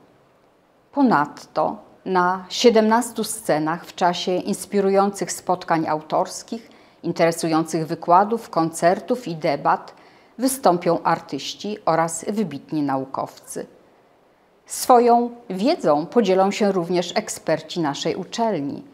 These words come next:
przedstawiając aż dwadzieścia dwie prezentacje. Gorąco Państwa zapraszam do poznawania nauki poprzez udział w Śląskim Festiwalu Nauki Katowice.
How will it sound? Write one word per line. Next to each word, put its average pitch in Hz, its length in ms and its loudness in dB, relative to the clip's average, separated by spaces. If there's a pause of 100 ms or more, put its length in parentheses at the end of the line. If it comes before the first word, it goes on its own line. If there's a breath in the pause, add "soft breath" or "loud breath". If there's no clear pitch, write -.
(480 loud breath)
przedstawiając 160 1120 -2
aż - 400 -4 (100)
dwadzieścia 170 560 0
dwie 135 260 -8
prezentacje. - 960 -10 (1300)
Gorąco 156 640 4
Państwa 156 500 0
zapraszam 180 800 -4
do 170 100 -2
poznawania 160 680 -2
nauki 143 640 -6 (300)
poprzez 180 460 -2
udział 160 480 -2 (340)
w - 60 -14
Śląskim 202 560 2
Festiwalu 160 680 -4
Nauki 147 560 -2
Katowice. 143 840 -12